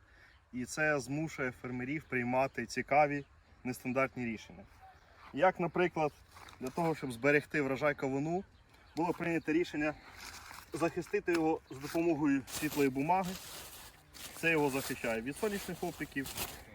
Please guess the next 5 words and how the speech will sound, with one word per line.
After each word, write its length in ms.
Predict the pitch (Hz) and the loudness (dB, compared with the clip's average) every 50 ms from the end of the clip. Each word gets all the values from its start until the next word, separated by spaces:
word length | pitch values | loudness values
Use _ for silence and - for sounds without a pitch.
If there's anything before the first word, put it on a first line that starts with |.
| - | -8
знижує 680 | 120 113 123 147 156 143 120 127 135 123 117 117 113 110 - - - - - - - | -6 -2 0 0 0 0 0 0 0 2 2 2 0 0 -4 -8 -10 -10 -12 -14 -6
в 40 | - | -2
цілому 340 | 143 139 147 131 120 117 117 | 2 4 4 4 4 2 -2
температуру 640 | - 131 127 - 156 156 165 - - 208 196 190 | -2 -4 -2 -2 -2 -2 -2 0 2 2 2 2
ягоди 480 | 180 170 160 156 147 131 139 127 131 127 | 4 4 4 4 4 2 0 -4 -6 -6